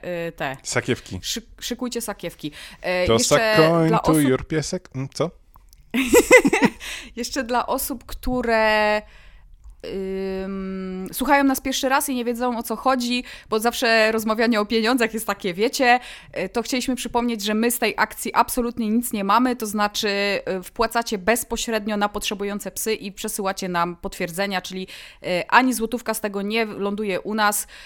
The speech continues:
Speaker 1: my po prostu, y, oddajemy, mm, y, wam, y, w formie nagród naszą wdzięczność i to jest, y, absolutnie tyle, także, y, nikt z nas nie zarabia, więc kiedy mówimy, "Szykujcie sakiewki", naprawdę chodzi nam o to, żeby sto procent waszych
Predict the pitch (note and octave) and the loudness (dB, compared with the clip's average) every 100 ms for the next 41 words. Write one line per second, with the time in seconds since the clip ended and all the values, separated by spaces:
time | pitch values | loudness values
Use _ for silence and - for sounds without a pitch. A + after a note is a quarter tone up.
0 | - - F#3 A3+ A3 F#3+ F#3+ - G3+ F#3+ | -14 -4 2 2 2 0 -2 -4 -4 0
1 | F#3+ F#3+ - F3 - G#3 A3 G3 F#3+ G3+ | 0 0 0 -2 0 0 0 0 0 0
2 | F#3+ F#3+ F3+ F3+ F3+ F3 - F3 F3 E3+ | -2 -2 0 0 0 -2 -4 -8 -6 -6
3 | E3+ E3 E3 D3+ D#3+ F#3+ F3+ F3 F3+ - | -4 -4 -4 -6 2 4 6 4 -4 -10
4 | - - _ _ D3+ F3 - A3+ G#3+ G3+ | -20 -20 _ _ -4 -4 -2 0 0 0
5 | G3 F#3+ F#3 F#3 - G3 F#3+ F#3+ E3 G#3+ | 0 0 -2 -8 -6 -4 -4 -6 -2 -2
6 | A3 - F#3 - - F#3 - F3 E3 D#3+ | -2 -4 -6 -6 -10 -10 -6 -4 -2 -4
7 | - - - - D#3+ D#3 - G3 - F#3 | -6 -8 -14 -10 -6 -6 -4 -4 -4 -8
8 | F3 E3 D3+ G3 F3+ F3 E3 D#3 E3 D#3 | -8 -10 -8 -4 -4 -6 -10 -6 -2 0
9 | D#3+ D3 - D#3+ D#3 D3+ D3 - - G3+ | 0 -2 -4 -8 -6 -8 -10 -18 -8 -2
10 | C#4+ A#3 A#3+ A#3 A3 G3+ F#3+ A#3+ B3+ A3 | -2 2 0 0 0 2 4 4 4 0
11 | G3 A3 G#3+ G#3 G#3 B3+ A3 - C4+ C4 | -4 -4 -4 -2 -2 0 0 -2 -2 -2
12 | A3+ G#3 A3+ A3+ - A3 G#3 F#3+ G3 F#3+ | -2 -2 -2 -2 -4 -6 -4 -2 0 -2
13 | F#3+ F#3 F3+ D#3+ D#3+ E3+ E3 D#3 D#3 D#3+ | -4 -6 -6 -6 -8 -8 -10 -8 -4 -4
14 | - - G#3+ G#3+ F#3 F3+ D#3+ E3 D#3+ D#3 | -4 -6 -6 -4 -6 -6 -4 -4 -4 -8